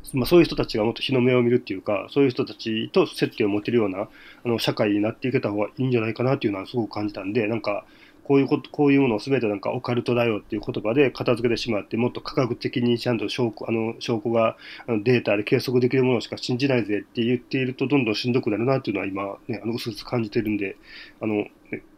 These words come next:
こう、知らない、わからない、だから怪しいとか信じれないっていう、そんな、あの、単純な感じではなくなってるっていうのが今の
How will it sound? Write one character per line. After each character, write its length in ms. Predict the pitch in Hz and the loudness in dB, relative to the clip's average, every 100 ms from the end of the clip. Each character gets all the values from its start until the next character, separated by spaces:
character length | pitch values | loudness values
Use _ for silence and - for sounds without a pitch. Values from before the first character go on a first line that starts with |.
| - | -10
こ 180 | - 110 - | -6 -6 -6
う、 40 | |
知 140 | - 160 | 0 4
ら 100 | 165 | 6
な 120 | 120 | 6
い、 100 | 101 | 2
わ 120 | 127 127 | 0 4
か 100 | 147 | 4
ら 80 | |
な 120 | 123 101 | 4 2
い、 200 | 104 - _ - | -2 -10 _ -6
だ 100 | 127 | -2
か 100 | 113 | -2
ら 120 | 101 - - - | -4 -10 -20 -4
怪 200 | 143 139 | 2 2
し 220 | - 110 104 | 2 0 -2
い 20 | |
と 100 | 98 | -4
か 100 | 104 | -6
信 200 | - 117 | -2 0
じ 80 | 117 | 2
れ 80 | 127 | 2
な 140 | 104 | 2
い 20 | |
っ 20 | 92 | -4
て 180 | - | -2
い 180 | 120 117 | 0 0
う、 40 | 139 | -2
そ 140 | - | 2
ん 80 | 156 | 6
な、 160 | 160 156 | 6 4
あ 80 | 135 | 2
の、 80 | 123 | 0
単 320 | - 131 123 | -2 -2 0
純 140 | 120 | 0
な 100 | 113 | -2
感 200 | - 117 | -2 0
じ 60 | 117 | 2
で 60 | |
は 80 | 117 | 2
な 80 | 107 | 2
く 80 | 110 | 0
な 120 | 107 | -2
っ 40 | |
て 80 | - | -2
る 60 | 110 | -4
っ 20 | |
て 80 | 101 | -4
い 40 | |
う 20 | |
の 60 | 92 | -6
が 60 | 95 | -6
今 140 | 101 | -6
の 160 | 95 | -8